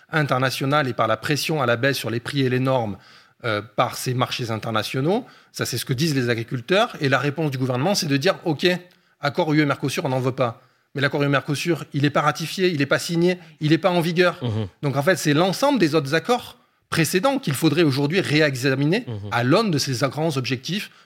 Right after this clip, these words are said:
Speaker 1: que nous avons au vingt et unième siècle, le réchauffement climatique, la souveraineté alimentaire et tant d'autres. Et donc c'est de cela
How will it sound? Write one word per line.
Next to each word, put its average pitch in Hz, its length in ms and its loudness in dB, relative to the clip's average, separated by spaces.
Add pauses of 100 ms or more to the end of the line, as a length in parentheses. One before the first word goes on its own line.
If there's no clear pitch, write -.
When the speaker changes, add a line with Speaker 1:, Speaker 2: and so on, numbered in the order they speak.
Speaker 1:
que 143 80 -4
nous 135 220 0
avons 147 240 0
au 135 40 -2
vingt 117 140 -4
et 127 60 -6
unième 107 180 -6
siècle, 190 300 -2
le 147 80 -4
réchauffement 110 400 -8
climatique, 117 540 -8
la 120 80 -4
souveraineté 104 400 -10
alimentaire 101 580 -6 (260)
et 143 140 -4
tant 123 140 -4
d'autres. 98 280 -10 (300)
Et 123 120 -4
donc 151 220 0
c'est - 140 -4
de 127 140 0
cela 185 480 0